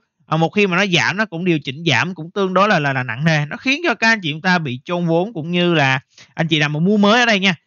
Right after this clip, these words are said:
Anh chị nào mà mua mới ở đây nó cũng sẽ bị chôn vốn các anh chị chúng ta một cái khoảng thời gian tương đối là lâu, hai tháng trời, đúng không ạ?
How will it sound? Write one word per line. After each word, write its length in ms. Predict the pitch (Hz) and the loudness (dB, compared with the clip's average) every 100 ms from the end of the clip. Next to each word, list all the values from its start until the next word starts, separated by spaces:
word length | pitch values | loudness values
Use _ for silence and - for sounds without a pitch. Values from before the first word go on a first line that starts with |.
| _ - | _ -12
Anh 100 | 180 | -2
chị 120 | 170 | 0
nào 220 | 165 151 | 2 0
mà 60 | 175 | 0
mua 120 | 208 | 2
mới 240 | 202 208 | 4 4
ở 20 | |
đây 120 | 233 214 | 4 0
nó 80 | |
cũng 180 | 220 185 | -4 -8
sẽ 120 | 185 | -8
bị 200 | 170 139 127 | -4 -4 -2
chôn 240 | 196 190 | -2 0
vốn 240 | 175 185 208 | 2 0 0
các 100 | 220 | -2
anh 80 | |
chị 120 | 180 131 | -2 -8
chúng 120 | 156 | -2
ta 140 | 175 | -2
một 100 | 151 | -2
cái 120 | 143 | -6
khoảng 240 | 165 113 143 | -4 -4 -2
thời 180 | 139 123 | -4 -2
gian 200 | 151 156 | -2 -4
tương 200 | 170 160 | -8 -2
đối 160 | 185 | 0
là 40 | 156 | 2
lâu, 320 | 180 196 196 - | 2 0 -4 -2
hai 180 | 185 | 0
tháng 240 | 190 202 240 | 2 0 0
trời, 300 | 202 175 170 - | 0 0 0 -2
đúng 140 | 220 | 0
không 80 | |
ạ? 100 | 233 | 2